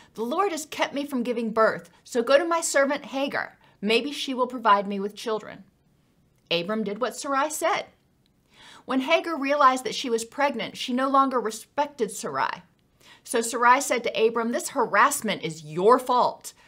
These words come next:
I allowed you to embrace my servant, but when she realized she was pregnant, I lost her respect." So Sarai treated her harshly, and Hagar ran away. An angel of God found Hagar and said, "Hagar, what are you doing?"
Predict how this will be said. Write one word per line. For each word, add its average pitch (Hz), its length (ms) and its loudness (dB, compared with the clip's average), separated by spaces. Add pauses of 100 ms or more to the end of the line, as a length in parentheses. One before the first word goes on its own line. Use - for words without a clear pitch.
(280)
I 226 160 6
allowed 240 400 8
you 247 140 0
to 294 120 -2
embrace 247 460 2
my 285 140 2
servant, 269 540 -2 (320)
but 214 120 0
when 226 140 -2
she 220 180 -4
realized 269 400 2
she - 140 -6
was 226 160 -2
pregnant, 240 520 -2
I 185 140 0
lost 202 400 4
her 240 100 -6
respect." - 760 -2 (360)
So - 160 -2
Sarai 240 440 2
treated 262 340 -6
her 214 120 -2
harshly, 190 760 -6 (160)
and 202 140 -8
Hagar 202 300 -2
ran 180 220 -4
away. 170 380 -4 (1120)
An 240 140 -2
angel 339 400 -2
of 269 120 -4
God 262 280 4
found 277 360 2
Hagar 196 380 -2
and 185 140 -4
said, 208 220 -4
"Hagar, 381 420 0
what 302 200 6
are 440 100 2
you 277 180 -2
doing?" 262 640 -6